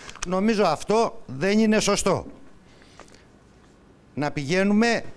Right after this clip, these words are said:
και να κρατάμε υπονοούμενα ή να αφήνουμε μάλλον κάποιες ανοιχτές πόρτες στο τι θα γίνει. Αυτά προς παρατήρηση στη συζήτηση.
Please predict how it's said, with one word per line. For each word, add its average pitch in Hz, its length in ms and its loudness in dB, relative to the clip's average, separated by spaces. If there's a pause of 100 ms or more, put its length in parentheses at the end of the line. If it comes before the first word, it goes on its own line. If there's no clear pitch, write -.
(220)
και 175 120 -4
να 160 120 0
κρατάμε 180 500 2
υπονοούμενα 156 1040 0
ή 202 60 0
να 185 100 2
αφήνουμε 202 400 0
μάλλον 202 460 0 (720)
κάποιες 202 400 -2
ανοιχτές 175 720 0 (140)
πόρτες 185 460 0
στο - 180 -4
τι 202 140 -2
θα 185 120 0
γίνει. 156 420 -2 (920)
Αυτά 220 400 0
προς 175 380 -4
παρατήρηση 170 540 0
στη - 180 -4
συζήτηση. 170 680 -2